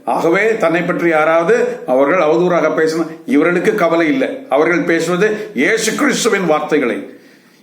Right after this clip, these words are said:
இவர்கள் கவலைப்பட வேண்டிய தேவை இல்லை. அது ஆண்டவரும் அவர்களுமானது. அதனால தான் சொல்றாரு, "நீங்க துள்ளி அமக-, அகமகிழுங்கள்." உங்களை துன்புறுத்துகிறார்களா? துள்ளி அகமகிழுங்கள்.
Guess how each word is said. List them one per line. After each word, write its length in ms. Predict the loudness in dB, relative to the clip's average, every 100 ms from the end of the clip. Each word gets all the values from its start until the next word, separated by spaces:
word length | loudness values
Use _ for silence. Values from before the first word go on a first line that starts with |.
| -2
இவர்கள் 380 | 0 2 2
கவலைப்பட 440 | 2 2 2 2 0
வேண்டிய 300 | 2 0 0
தேவை 320 | 0 0 0
இல்லை. 240 | -2 -4 -8 -12 -20 -20 -20 -8
அது 160 | -2 0
ஆண்டவரும் 640 | 0 0 0 2 0 0
அவர்களுமானது. 680 | 0 2 2 2 0 -2 -4 -10 -20 -8
அதனால 340 | -2 0 0
தான் 120 | 0 0
சொல்றாரு, 400 | 0 0 -2 -4
"நீங்க 260 | -4 0 0
துள்ளி 400 | 2 2 2 2
அமக-, 380 | 0 0 0
அகமகிழுங்கள்." 600 | 0 0 0 0 0 -2 -6 -14 -8
உங்களை 260 | -2 0 0
துன்புறுத்துகிறார்களா? 920 | 0 0 0 0 0 0 0 -2 -2
துள்ளி 240 | -2 0
அகமகிழுங்கள். 800 | -2 -2 0 0 -2 -4 -6